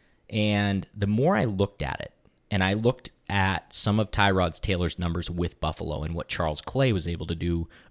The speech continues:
over a sixteen game pace from twenty fifteen to twenty seventeen. And if you look at those numbers, ninety-five targets in twenty fifteen, ninety-three targets in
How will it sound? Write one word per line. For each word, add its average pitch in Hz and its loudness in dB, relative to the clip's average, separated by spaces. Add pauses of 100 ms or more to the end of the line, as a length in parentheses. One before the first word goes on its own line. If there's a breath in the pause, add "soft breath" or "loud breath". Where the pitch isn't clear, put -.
over 110 4
a 101 0
sixteen 101 -2
game 90 2
pace 82 0
from 80 -6
twenty 87 -6
fifteen - -6
to 78 -4
twenty 80 -8
seventeen. - -4 (800 soft breath)
And 107 4
if 107 2
you 110 4
look 110 2
at 175 2
those 117 4
numbers, 92 0
ninety-five 110 2
targets 104 2
in 101 -2
twenty 98 -2
fifteen, - -4
ninety-three 90 -2
targets 90 -2
in 82 -2